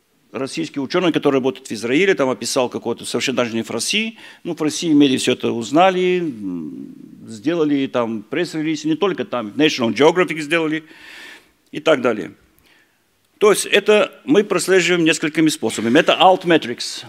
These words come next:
Что такое Altmetrics? Это Altmetrics прослеживает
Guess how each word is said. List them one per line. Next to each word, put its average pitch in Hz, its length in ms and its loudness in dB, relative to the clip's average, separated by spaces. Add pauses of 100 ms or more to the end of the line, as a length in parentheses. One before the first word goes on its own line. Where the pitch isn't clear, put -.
(160)
Что 208 200 6
такое 147 240 6
Altmetrics? 143 640 2
Это - 200 -2
Altmetrics 160 760 0 (920)
прослеживает 180 720 6